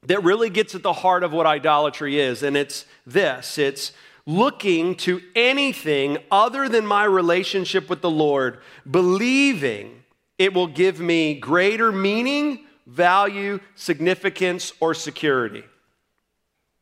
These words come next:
So if you don't normally take notes, I want you to write this down. In your phone,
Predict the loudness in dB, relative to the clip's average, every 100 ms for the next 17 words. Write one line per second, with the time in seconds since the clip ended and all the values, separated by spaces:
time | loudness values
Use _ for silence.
0 | _ _ _ _ _ _ _ 2 2 2
1 | 0 2 2 2 2 0 0 -2 2 0
2 | 0 0 0 -2 -2 0 0 -2 -10 -8
3 | -6 -6 -12 _ _ _ _ -8 -6 -4
4 | 0 2 4 2 0 -4 -14